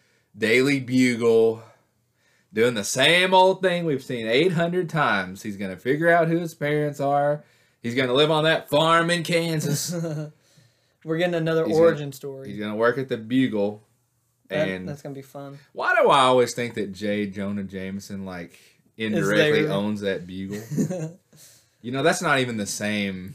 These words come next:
Speaker 2: Universe. That is
Speaker 1: universe.
Speaker 2: completely different.
Speaker 1: But if I see any kind of big business, and then Daredevil has the same thing that Karen Page, she's a writer for that newspaper.
Speaker 2: Okay.
Speaker 1: And I, J. Jonah Jameson runs that one too.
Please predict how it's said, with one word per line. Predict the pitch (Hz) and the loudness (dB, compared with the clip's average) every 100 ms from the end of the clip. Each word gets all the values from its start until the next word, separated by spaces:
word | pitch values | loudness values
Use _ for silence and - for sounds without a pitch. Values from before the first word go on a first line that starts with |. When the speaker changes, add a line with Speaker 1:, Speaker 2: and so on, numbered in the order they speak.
| - | -10
Speaker 2:
Universe. | 165 165 147 147 147 143 - | -6 -6 -6 -6 -6 -4 -2
That | 156 | 0
is | - | 2
Speaker 1:
universe. | - 156 - | 2 2 0
Speaker 2:
completely | - 165 151 147 | 2 2 0 -8
different. | 151 151 147 147 _ | -12 -14 -18 -20 _
Speaker 1:
But | 104 107 | -4 -2
if | 104 | 0
I | 123 | 0
see | 151 151 131 | 0 0 -2
any | 127 | -2
kind | 127 127 | -4 -6
of | 110 | -6
big | 98 110 95 90 | -6 -8 -8 -4
business, | 104 107 120 - | -2 -2 -8 -12
and | 113 | -12
then | 113 110 | -8 -4
Daredevil | 101 123 135 113 104 95 | 2 4 4 2 0 -2
has | 104 98 | -2 -6
the | 95 | -8
same | - 101 98 | -6 -6 -6
thing | 98 101 | -6 -10
that | 92 - | -10 -14
Karen | 98 95 87 | -12 -12 -10
Page, | 95 90 95 | -6 -4 -6
she's | - 98 95 | -8 -12 -8
a | |
writer | 87 85 90 90 | -8 -6 -6 -6
for | 90 | -6
that | 85 82 | -8 -8
newspaper. | 90 95 - 101 104 113 _ _ | -12 -12 -10 -10 -10 -20 _ _
Speaker 2:
Okay. | 160 139 139 156 | -6 -6 -8 -6
Speaker 1:
And | 107 107 - | -4 -4 -4
I, | 110 - _ _ _ _ _ | -8 -8 _ _ _ _ _
J. | 107 117 131 | -2 0 2
Jonah | 131 139 127 | 0 -2 -2
Jameson | 123 143 151 110 | -2 -2 -4 -6
runs | 113 117 | -6 -4
that | 120 131 | -4 -4
one | 123 | -8
too. | 107 127 127 | -12 -12 -12